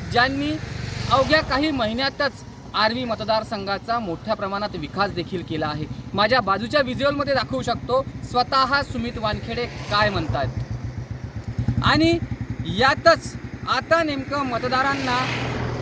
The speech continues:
मतदारांसमोर खरं काय आणि खोटं काय हे चित्र मात्र दिसून पडलेलं आहे.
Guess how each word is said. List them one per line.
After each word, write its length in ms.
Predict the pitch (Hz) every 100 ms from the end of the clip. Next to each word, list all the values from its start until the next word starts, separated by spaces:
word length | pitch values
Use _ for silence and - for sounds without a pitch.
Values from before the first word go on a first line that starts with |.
| - 208
मतदारांसमोर 920 | 233 277 311 349 349 285 254 254 262 - - - -
खरं 240 | 247 277 330
काय 300 | 277 277 269
आणि 220 | 254 262 -
खोटं 240 | 214 254
काय 280 | 254 233 190 - - -
हे 100 | 240
चित्र 480 | - 233 - 240 247 - -
मात्र 340 | 165 214 240
दिसून 380 | 202 185 175 180
पडलेलं 380 | 233 202 208 196
आहे. 240 | 190 190